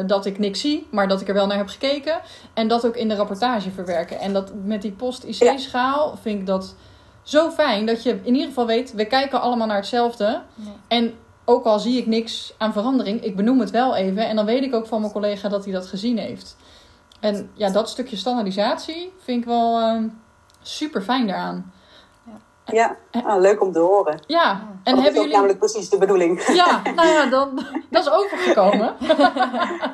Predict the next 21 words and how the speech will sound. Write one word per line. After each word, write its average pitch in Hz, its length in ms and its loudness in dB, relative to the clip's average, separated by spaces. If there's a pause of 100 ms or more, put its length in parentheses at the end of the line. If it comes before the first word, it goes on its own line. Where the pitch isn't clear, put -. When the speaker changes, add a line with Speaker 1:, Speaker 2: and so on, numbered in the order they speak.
(460)
Speaker 2:
Ja, 226 260 4
dat 254 140 4
is 254 60 -10
fijn. 220 340 2
Ja, 220 280 4
en 226 100 -2
wat 254 180 2
ik 269 180 -6
ook, 240 260 0 (200)
kijk, 226 220 -2
eh, - 200 -4 (320)
wij 233 240 2
worden 247 220 2
heel 277 320 4
vaak 247 280 0
benaderd 226 560 0
door 190 280 0
collega's 214 580 -2
uit 180 160 -4
het 165 100 -8
land, 208 480 0